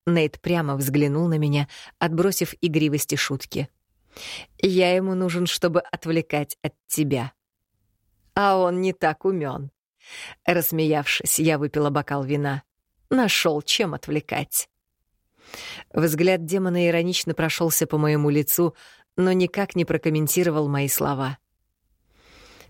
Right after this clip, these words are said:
«Создание демонов было необходимо ему, но и выгодно мне. Каждый из новообращённых верен мне, а не Зессу»,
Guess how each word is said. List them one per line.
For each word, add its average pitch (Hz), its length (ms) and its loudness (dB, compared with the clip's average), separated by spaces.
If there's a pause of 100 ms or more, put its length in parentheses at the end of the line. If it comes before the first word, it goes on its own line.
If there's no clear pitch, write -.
«Создание 190 640 2
демонов 175 480 2
было 170 200 2
необходимо 170 680 0
ему, 175 480 0 (300)
но 214 360 2
и 220 120 0
выгодно 175 460 0
мне. 139 420 -4 (760)
Каждый 202 420 2
из 190 240 -2
новообращённых 175 1120 0
верен 208 440 2
мне, 196 480 0
а 147 80 -4
не 143 160 -2
Зессу», 139 520 -2